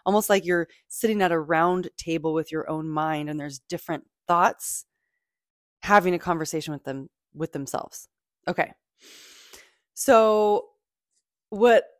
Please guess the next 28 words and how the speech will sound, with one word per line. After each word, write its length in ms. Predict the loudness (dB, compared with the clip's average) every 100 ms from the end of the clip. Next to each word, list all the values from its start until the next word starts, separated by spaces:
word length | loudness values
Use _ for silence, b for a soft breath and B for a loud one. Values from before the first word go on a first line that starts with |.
| _ _ _ _ _ _ -12
what 280 | -2 -2 0 -4
I, 440 | 0 2 2 2 4
I 160 | 4
have 300 | 4 2 0
an 120 | -2 -2
old 300 | 0 0 0
thought 300 | 0 2 0 0
about 260 | 0 0
harmony, 580 | 0 -4 -6 -8 -10 -12 _
which 400 | -8 -6 -6 -10 -8
is 760 | -4 -2 0 -2 -4 -8 -14 _ _
my 220 | -8 -6 -2
old 300 | -2 -2 -4
thought, 340 | -6 -2 0
my 120 | -2
own 180 | -4 -4
interpretation, 880 | -4 -6 -10 -10 -12 -12 -12 -12 -10
my 100 | -8 0
old 360 | 4 4 0 -8 _
interpretation 680 | -8 -6 -6 -6 -6 -6 -8
about 360 | -2 0 -2 -4 _ _
harmony 680 | 0 2 2 -2 -6 -8 -14 _ _ b b b b b b b b b _ -8
is 140 | -2
that 180 | 0 0
harmony 480 | -2 -4 -2 -2 -4
has 400 | -4 -6 -6 -12
to 340 | -12 -10 -10
feel 1080 | -12 -20 -16 -8 -4 -4 -2 -4 -4 -8 -12